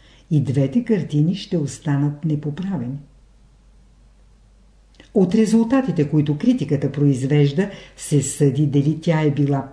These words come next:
права или не. Да кажете на някой, че не живее добре, това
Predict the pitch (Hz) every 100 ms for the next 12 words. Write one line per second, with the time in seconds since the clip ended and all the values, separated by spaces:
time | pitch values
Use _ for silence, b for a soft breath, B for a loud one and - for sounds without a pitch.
0 | - 127 123 120 151 226 - - _ _
1 | - 139 123 131 180 190 - _ _ _
2 | _ _ _ _ _ _ _ _ _ _
3 | b b b 151 190 262 247 147 160 165
4 | 175 175 175 170 170 170 165 202 196 165
5 | - 131 123 139 147 - - _ _ 127
6 | 120 123 123